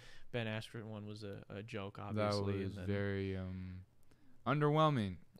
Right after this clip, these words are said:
Speaker 1: Maybe, maybe also staged,
Speaker 2: A hundred percent
Speaker 1: potentially.
Speaker 2: staged, I
Speaker 1: I,
Speaker 2: believe
Speaker 1: I
Speaker 2: that.
Speaker 1: don't, Ben, man, Ben,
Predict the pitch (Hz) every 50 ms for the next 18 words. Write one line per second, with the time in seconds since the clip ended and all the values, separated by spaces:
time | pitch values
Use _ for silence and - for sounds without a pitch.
0 | - - - - - - - 104 104 101 104 104 101 - - 117 113 107 104 104
1 | 104 107 - - 104 - - - 82 90 90 90 - - - - - - 127 123
2 | 135 139 131 117 117 110 95 95 110 104 101 95 - 107 101 95 92 95 101 98
3 | 95 92 95 95 92 95 95 92 - - 117 120 117 110 - - - - - 117
4 | 113 - - - - - - - - - 131 120 110 110 104 101 98 101 117 113
5 | 101 98 101 101 104 113 123 139 - - - 113 110 110 107 107 101